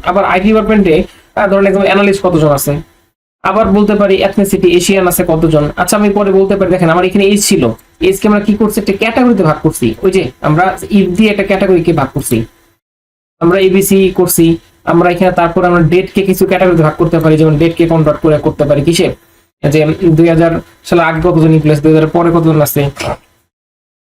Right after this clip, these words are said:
এরপরে সিটি আছে, কান্ট্রি আছে, কোন কান্ট্রি এমপ্লয়ি কতজন, আচ্ছা, ওই কান্ট্রি মেল কতজন, ফিমেল কতজন, আচ্ছা, যারা চলে গেছে তাদের মধ্যে মেল কতজন, ফিমেল কতজন। মানে আমরা মূলত ক-,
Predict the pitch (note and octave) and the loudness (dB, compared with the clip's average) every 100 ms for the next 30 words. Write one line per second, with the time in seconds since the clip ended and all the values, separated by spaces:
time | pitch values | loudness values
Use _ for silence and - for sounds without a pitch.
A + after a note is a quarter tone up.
0 | _ _ _ _ _ - F3 E3 F#3 F3+ | _ _ _ _ _ -6 -2 0 -2 0
1 | G3+ A3+ G3+ - D#3+ G3 G3+ G#3 F3+ E3 | 0 2 0 0 -2 0 2 2 2 -2
2 | G#3 A3+ G#3+ G3 G3 G3 F#3 F3+ E3 D3+ | 0 0 0 2 2 2 2 0 0 0
3 | D3 D#3 G3 F#3 G#3 A3 G3+ G#3 F#3 G3 | 0 0 2 2 2 0 0 2 2 2
4 | G3+ F#3+ F#3+ F3+ E3+ E3 D#3+ D3 D3 D#3 | 2 0 0 2 2 2 0 0 -2 -6
5 | _ _ _ - - F#3+ F#3+ G3 A3+ A#3 | _ _ _ -6 -2 0 0 0 0 0
6 | G#3 G3 F#3 F#3+ E3+ F#3+ F#3+ G3 G3 G3 | 2 2 2 2 2 2 2 2 2 2
7 | F#3 F3+ E3 D#3 C#3+ C#3+ _ _ _ _ | 2 2 2 0 0 -4 _ _ _ _
8 | _ - D3+ D3+ - - F3 F#3 A3 A3 | _ -6 -2 -2 -4 -2 0 2 2 2
9 | F#3 G3 G3+ A3 G#3+ G#3 G3+ | 2 2 0 -4 -2 -2 -4